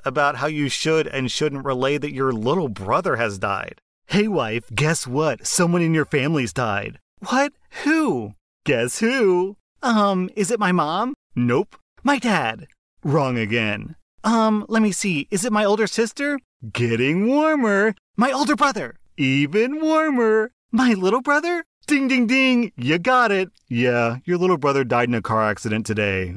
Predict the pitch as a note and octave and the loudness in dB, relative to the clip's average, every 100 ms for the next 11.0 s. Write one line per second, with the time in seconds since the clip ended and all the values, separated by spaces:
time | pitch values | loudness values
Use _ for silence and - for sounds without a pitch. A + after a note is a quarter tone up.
0 | B2+ - - G#2+ A#2+ G3 A#2+ A2 E3+ A3 | -10 -6 -2 0 2 0 0 -2 -4 -8
1 | _ - E3+ F#3 B2 - D#3+ C4 C#4+ A3+ | _ -14 -4 -2 -4 -6 -4 0 0 -2
2 | G#3+ F3+ C#3+ D3+ D#3+ C3 A#2+ C3+ B2+ A#2 | -2 -2 -2 -4 -2 -2 0 -2 -2 -4
3 | A2+ F#2+ G2+ A2+ - B2+ A2+ G#2+ F#2 G#2+ | -4 -2 -2 -2 -2 -6 -4 -6 -4 -2
4 | B2 - C#3 D3+ D3+ D3+ D#3 D#3 C3+ A2+ | -2 -4 -6 -2 0 0 -2 -4 -6 -4
5 | A2+ A2+ G#2+ - G2 A#2+ E3 F3 D#3 D3 | -2 0 -2 -6 -6 -2 -2 -2 -2 -4
6 | - C#3+ C#3 A#2 A2+ C#3+ A#2 A2 A2+ A2+ | -4 -4 -4 -6 -4 -2 0 -2 -2 -4
7 | G#2 G2+ F#2 F#2+ - - - - _ - | -4 -4 -4 -6 -8 -14 -20 -20 _ -4
8 | A#2+ A#2 A#2+ A2 G2+ F#2+ B2+ B2+ A2 G2 | -2 -2 -2 -2 -2 -4 -2 -2 -2 0
9 | G2+ G#2 - G2+ G2+ F2+ G2 G2 G2 G2 | -2 -2 -4 -2 -2 -2 -2 -2 -2 -4
10 | - G2 F2+ F#2+ F#2+ G2+ F2+ F2+ - | -6 -6 -6 -6 -6 -8 -12 -14 -16